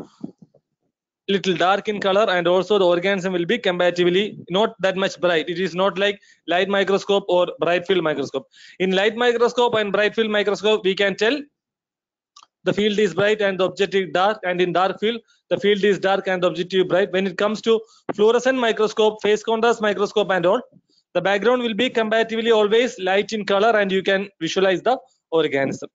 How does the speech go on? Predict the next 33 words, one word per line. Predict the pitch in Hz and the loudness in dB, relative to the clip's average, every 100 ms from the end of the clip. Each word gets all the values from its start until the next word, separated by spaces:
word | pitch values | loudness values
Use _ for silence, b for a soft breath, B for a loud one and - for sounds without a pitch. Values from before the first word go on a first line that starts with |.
| _ | _
Clear? | 196 233 | 0 2
So | 233 202 | 2 0
here | 180 214 277 240 _ _ _ _ _ _ _ _ _ - - | 2 2 2 -4 _ _ _ _ _ _ _ _ _ -14 -4
in | 175 | -2
phase | 185 220 233 | 0 0 0
contrast | 240 226 233 | -2 0 0
microscope, | 202 208 202 - 233 - - _ _ | 0 0 0 0 -2 -2 -12 _ _
you | 180 | -6
can | 185 208 | -2 -2
see | 185 220 | 0 0
the | 214 | 0
cell | 202 208 208 | 0 2 0
structure | - 220 - 233 262 - _ _ _ | 0 -4 0 -2 -2 -10 _ _ _
and | 175 175 | -6 -2
some | 190 185 | -2 -2
colored | - 190 208 226 196 - _ _ _ | -2 2 2 0 -2 -8 _ _ _
structures | - 202 190 214 214 175 | -8 -6 -2 0 0 0
as | 180 151 | -2 0
well. | 190 269 254 - _ _ _ - | 0 0 -4 -16 _ _ _ -4
Fine. | 202 247 b b | -2 -4 b b
All | 180 196 | -2 2
those | 208 | 0
things | 196 226 196 | 0 -6 0
are | 220 269 269 _ _ | 0 0 -4 _ _
light | 170 202 214 - | -2 0 0 -2
organisms. | 185 170 180 180 156 151 | 0 2 0 0 -2 -2
So | 208 214 214 B B _ | 0 0 -2 B B _
whatever | 190 202 262 254 | -2 4 4 4
you | 233 240 | 2 0
see | - - 254 262 | -2 -4 -2 2
the | 247 247 - | 0 0 -2
colored | 214 226 262 254 | 0 2 4 4
one, | 196 143 | 2 0